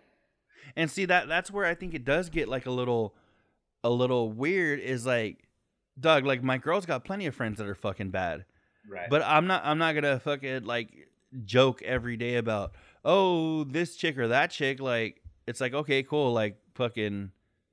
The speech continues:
Speaker 1: w-, it, it, it's, it's, okay, yeah, it may, may be funny one time. Like, you say it as a joke. "Oh, yeah, haha.
Speaker 2: Right.
Speaker 1: Yeah, she is bad." But every fucking five seconds,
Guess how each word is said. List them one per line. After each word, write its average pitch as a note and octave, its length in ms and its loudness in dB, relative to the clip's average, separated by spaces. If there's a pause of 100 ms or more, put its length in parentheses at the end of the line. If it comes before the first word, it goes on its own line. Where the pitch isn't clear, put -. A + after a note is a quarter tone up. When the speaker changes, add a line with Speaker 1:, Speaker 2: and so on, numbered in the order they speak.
(420)
Speaker 1:
w-, C3+ 220 -8
it, C#3 220 -6
it, C#3 300 -14
it's, C#3+ 320 -8
it's, C3+ 480 -8
okay, E3 220 2
yeah, D#3+ 220 6
it D3+ 100 0
may, F3 140 2
may E3+ 200 0
be F3 120 -2
funny D#3+ 320 0
one A#2+ 240 0
time. C3+ 320 -4
Like, A#2 240 -6
you A2+ 180 -6
say B2 200 0
it B2 60 2
as G#2+ 120 -2
a - 20 -10
joke. A2 300 0
"Oh, B2+ 80 -2
yeah, B2 180 0
haha. A#2 460 0
Speaker 2:
Right. G3+ 220 2 (140)
Speaker 1:
Yeah, C#3 200 6
she C3 240 0
is C#3+ 140 2
bad." G#2+ 380 0 (440)
But A#2 500 6 (840)
every D3+ 260 2
fucking D#3+ 380 -2
five C3+ 300 2
seconds, C3+ 540 -4